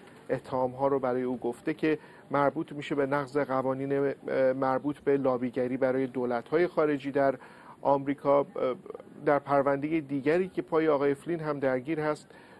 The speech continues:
و معروف شده به پروندهٔ لابیگری برای ترکیه در رابطه با درخواست دولت ترکیه برای استرداد فتح‌الله گلن. و حالا قرار هست در ماه فوریه به پروندهٔ آقای، اه، کیان در دادگاه رسیدگی بشه. خودش،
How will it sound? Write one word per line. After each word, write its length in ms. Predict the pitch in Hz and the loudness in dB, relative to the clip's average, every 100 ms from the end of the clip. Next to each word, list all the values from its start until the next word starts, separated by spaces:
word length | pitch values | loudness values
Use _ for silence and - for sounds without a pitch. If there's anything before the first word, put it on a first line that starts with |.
| - | -2
و 100 | 135 | 0
معروف 340 | 135 131 147 | 4 2 0
شده 220 | - 143 135 | -2 0 2
به 120 | 135 | 0
پروندهٔ 600 | 135 127 127 127 135 143 | 0 0 0 -2 0 2
لابیگری 560 | 135 127 123 123 123 | 2 0 -2 -4 -2
برای 260 | 131 123 131 | -2 -2 -4
ترکیه 560 | 127 131 123 - 131 120 - - - | -2 -4 -4 -2 -2 -2 -8 -8 -2
در 160 | 139 | 0
رابطه 440 | 131 135 131 - 139 | 2 2 0 0 0
با 300 | 143 139 139 | 4 4 4
درخواست 540 | 135 127 - 139 - | 2 0 -2 -6 -4
دولت 360 | 139 131 131 143 | -2 0 0 -4
ترکیه 460 | - 131 123 143 | -4 -4 -4 -2
برای 280 | 131 127 131 | 0 0 -2
استرداد 720 | 131 - 131 127 131 139 135 - - - - | -4 -2 -2 0 0 2 0 -2 -18 -14 -2
فتح‌الله 520 | 135 - 127 131 127 | -2 -2 -2 0 0
گلن. 340 | 131 127 127 127 - - - | 0 0 -2 -4 -14 -8 -2
و 80 | 151 | 2
حالا 240 | 180 214 | 4 4
قرار 300 | 208 190 196 | 4 2 2
هست 260 | 196 185 185 | -2 0 2
در 140 | 170 | 2
ماه 280 | 170 165 180 | 0 0 -2
فوریه 540 | 180 160 143 143 160 | 0 -2 0 -2 -2
به 140 | 165 160 | 0 0
پروندهٔ 640 | 151 143 135 135 143 156 | 0 0 2 0 0 2
آقای، 460 | 143 131 139 139 | 2 2 2 2
اه، 840 | 139 - - - - - 127 123 120 | 0 -4 -20 -20 -12 0 2 2 0
کیان 460 | - - 143 139 | -4 -2 0 2
در 180 | 139 135 | 2 0
دادگاه 500 | 123 127 120 135 135 | 0 0 2 0 0
رسیدگی 500 | 135 - 127 127 165 | -2 -6 -4 -4 -2
بشه. 320 | 180 180 175 | -4 -2 -2
خودش، 420 | 175 185 180 180 | 0 2 4 2